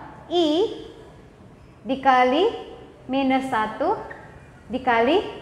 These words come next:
tiga. Nah, yang terakhir J dikali minus satu dikali satu. Oke, jadi nggak susah,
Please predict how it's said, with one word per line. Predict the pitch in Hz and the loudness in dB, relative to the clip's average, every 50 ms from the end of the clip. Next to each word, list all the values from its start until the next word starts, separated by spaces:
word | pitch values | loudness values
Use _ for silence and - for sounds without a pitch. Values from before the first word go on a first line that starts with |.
| - - - - - - | -16 -18 -20 -20 -8 -2
tiga. | 311 294 247 185 190 160 - - - - - - - - - - - - - - - - - - - - - - - - - - | 0 0 0 0 -2 -4 -4 -8 -14 -18 -18 -20 -20 -20 -20 -20 -20 -20 -20 -20 -20 -20 -20 -20 -20 -20 -20 -20 -20 -20 -16 -10
Nah, | 175 170 | -6 -4
yang | 175 180 196 208 | -2 -2 -2 -2
terakhir | 196 208 202 196 190 196 262 339 466 539 - - - - - - - - - - - 190 | 0 2 2 2 4 4 4 4 4 4 0 -6 -10 -12 -16 -18 -20 -20 -20 -16 -14 -8
J | 175 - 311 320 294 269 269 311 440 466 - - - - - - - - - - - - - - - - - - - - - - - - - - - - - - | 0 4 6 6 8 6 6 4 2 0 -2 -8 -10 -14 -16 -18 -20 -20 -20 -20 -20 -20 -20 -20 -20 -20 -20 -20 -20 -20 -20 -20 -20 -20 -20 -20 -20 -20 -16 -4
dikali | 196 226 233 240 254 254 240 240 240 247 294 381 440 - - - - - - - - - - - - - - - - - - - - - | -4 -4 -2 2 4 6 6 6 6 4 2 2 0 -2 -6 -12 -14 -18 -18 -20 -20 -20 -20 -20 -20 -20 -20 -20 -20 -20 -20 -20 -14 -8
minus | 254 254 247 240 247 233 | -4 -2 0 0 0 0
satu | 233 - - - 202 - - 277 311 403 - - - - - - - - - - | 2 2 2 2 2 0 0 2 2 2 0 -2 -10 -14 -16 -18 -18 -20 -12 -12
dikali | 202 208 - 196 185 190 214 285 370 359 - - - - - - - - - - - - - - - | -12 -8 -6 -4 -2 0 0 0 -2 -2 -6 -12 -16 -16 -18 -18 -18 -20 -20 -20 -20 -20 -20 -16 -12
satu. | 190 175 156 147 - - 147 143 139 - - - - - - - - - - | -10 -10 -10 -10 -12 -14 -14 -14 -14 -16 -16 -18 -18 -20 -20 -20 -20 -14 -8
Oke, | - 233 214 | -6 -2 -2
jadi | 214 220 277 - - - - - - - - - | 0 0 0 0 -2 -10 -16 -18 -20 -14 -2 2
nggak | 208 214 208 | 2 2 4
susah, | - 320 320 - - 214 208 220 | 4 2 0 2 2 2 2 2